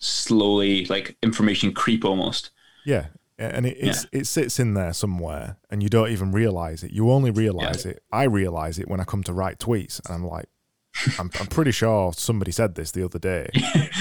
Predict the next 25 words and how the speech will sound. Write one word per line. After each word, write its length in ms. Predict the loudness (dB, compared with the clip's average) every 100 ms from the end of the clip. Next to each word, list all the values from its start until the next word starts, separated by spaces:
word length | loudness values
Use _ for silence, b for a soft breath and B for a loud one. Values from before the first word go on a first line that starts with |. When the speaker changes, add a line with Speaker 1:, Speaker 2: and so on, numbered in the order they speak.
| 0 0
Speaker 1:
Yeah, 260 | 2 2 2
I, 280 | 0 0 0
I 40 | 2
do 200 | 4 6
come 160 | 6
across 240 | 6 2 2
that 140 | 0
issue 200 | 2 4
all 120 | 4
the 60 | 4
time. 200 | 2 2
Like, 160 | 0
"That's 180 | -2 -2
a 40 | -2
great 240 | -4 -2
tweet." 120 | -2
It's 60 | -2
like, 120 | -4 -8 _ _
"Have 400 | -6 -4 -2 0
I 40 | 0
stolen 460 | -2 0 2 2
that?" 180 | 0 -4 -10 _ B -6
Speaker 2:
Yeah. 380 | 2 2 2 0
Speaker 1:
Like, 160 | 0 2
I'm 200 | 2